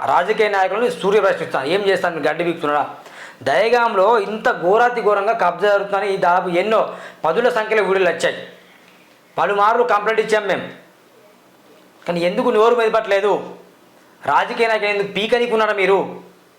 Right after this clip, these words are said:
నేను గడ్డి బీకుతున్నారా? సూర్య ప్రశ్నిస్తున్నా. రాజీనామా చేయండి మీ వల్ల కాకపోతే. చేతులకు గాజులు తోలుకొని సరైన డ్యాన్సులు చేయండి మీరు. సిగ్గు శరం ఉండాలి మీకు ఇంకైనా. ప్రభుత్వం అంటే నా భూమి, నీ, మనందరి భూమి కదా.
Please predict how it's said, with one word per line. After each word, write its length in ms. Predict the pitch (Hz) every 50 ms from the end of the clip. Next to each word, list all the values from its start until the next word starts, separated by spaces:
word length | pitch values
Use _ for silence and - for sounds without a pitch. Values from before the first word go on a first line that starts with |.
| - - - - - _ - - -
నేను 200 | 156 175 170 170
గడ్డి 200 | 175 180 180 226
బీకుతున్నారా? 500 | 240 233 233 226 214 208 202 196 202 190
సూర్య 240 | - - 175 185 190
ప్రశ్నిస్తున్నా. 640 | 175 185 175 175 175 165 - - 160 143 117 107 - - - - _ _ _ _ _ _ _ _ _ _ _ _ _ _ -
రాజీనామా 500 | 131 135 156 190 226 240 269 269 269 262
చేయండి 180 | 262 262 247
మీ 100 | 240 233
వల్ల 180 | 226 226 214 208
కాకపోతే. 640 | 190 185 196 185 185 190 185 170 131 - - - - - - - - -
చేతులకు 320 | 175 214 208 233 233 196
గాజులు 300 | 170 185 185 214 233 233
తోలుకొని 300 | 233 226 214 214 233 247
సరైన 180 | - 196 202 214
డ్యాన్సులు 420 | 202 160 175 180 208 196 208 226
చేయండి 220 | 214 208 208 190
మీరు. 200 | 170 143 120 - - - - - _ _ _ _ _ _ _ _ _ _ _ _ _ _ _ _ - -
సిగ్గు 260 | 147 165 185 220 254
శరం 280 | - 233 233 226 208
ఉండాలి 220 | 202 202 208 208 190
మీకు 200 | 175 175 170 -
ఇంకైనా. 440 | 165 170 156 180 160 135 - - - - - - _ _ _ _ _ _ _ _ _ _ _ _ _ _ -
ప్రభుత్వం 440 | - 143 160 185 240 247 254 240 240
అంటే 140 | 233 220 190
నా 180 | 180 180 196 220
భూమి, 280 | 220 226 208 220 233
నీ, 160 | 214 208 220
మనందరి 500 | 208 175 175 180 190 185 190 214 233 240
భూమి 220 | 247 240 226 220 208
కదా. 420 | 175 147 175 180 - - - -